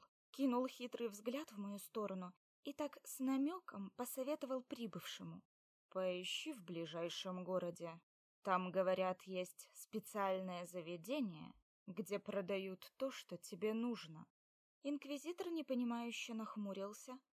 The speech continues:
затем покраснел, то ли от смущения, то ли от злости. А потом вдруг резко вскинул руку, и невидимая сила скинула Ивана с лошади, отбросив на пару метров.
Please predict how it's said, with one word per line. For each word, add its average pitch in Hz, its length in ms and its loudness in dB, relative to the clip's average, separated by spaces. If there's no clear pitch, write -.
затем 208 420 -4
покраснел, 214 760 -4
то 226 140 4
ли 208 80 6
от 196 140 6
смущения, 220 600 0
то 208 140 -4
ли 196 80 0
от 214 160 0
злости. 214 600 -4
А 196 80 -4
потом 233 360 2
вдруг 226 320 0
резко 233 360 0
вскинул 233 540 0
руку, 233 440 -2
и 285 120 4
невидимая 330 600 2
сила 202 380 0
скинула 208 600 -2
Ивана 196 300 0
с - 140 -8
лошади, 220 520 -2
отбросив 208 600 2
на 196 100 -4
пару 196 280 0
метров. - 560 -2